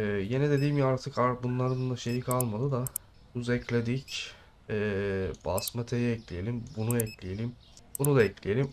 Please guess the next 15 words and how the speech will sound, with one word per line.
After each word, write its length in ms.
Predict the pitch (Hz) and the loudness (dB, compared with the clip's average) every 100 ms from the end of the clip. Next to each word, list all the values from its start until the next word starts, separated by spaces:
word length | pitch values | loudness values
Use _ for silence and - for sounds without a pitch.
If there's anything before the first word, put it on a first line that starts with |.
| - | 4
On 180 | 135 | 6
olsun. 420 | 127 92 - 135 135 | 6 4 2 0 2
Sabah 380 | - 117 123 117 | 4 6 4 2
bunları 360 | 123 123 123 | 2 2 2
direkt 240 | 117 120 120 | 2 0 -2
siparişini 720 | - 127 117 113 - 113 110 - - - - - | -2 4 6 6 2 2 0 -4 -16 -20 -18 0
veriyor 260 | 113 117 120 | 2 6 6
olacağız. 580 | 110 107 123 123 - - | 4 4 2 2 -2 2
Paramız 420 | 113 110 107 98 | 2 4 2 0
da 120 | 113 | 0
tam 260 | 113 117 117 | 2 0 0
ona 240 | 104 107 | 0 0
yetecek 400 | 104 104 107 101 | 0 -2 -4 -6
büyük 140 | 92 - | -10 -12
ihtimal. 280 | - 92 | -8 -6